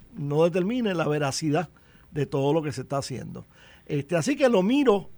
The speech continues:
de reojo como una noticia más en el periódico, pero no me voy a preocupar por eso,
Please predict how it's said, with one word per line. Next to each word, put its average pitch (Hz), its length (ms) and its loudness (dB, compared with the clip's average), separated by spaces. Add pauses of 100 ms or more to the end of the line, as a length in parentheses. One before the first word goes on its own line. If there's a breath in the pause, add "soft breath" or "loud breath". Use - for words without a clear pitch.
(340)
de 165 200 2
reojo 175 640 4 (500 soft breath)
como 156 240 0
una 175 120 4
noticia 190 440 2
más 185 220 0
en 190 80 0
el 180 80 -4
periódico, 202 600 0
pero 147 240 0
no 160 140 0
me 202 100 0
voy 202 200 4
a 202 160 0
preocupar 160 560 -2
por 180 200 -2
eso, 202 480 -2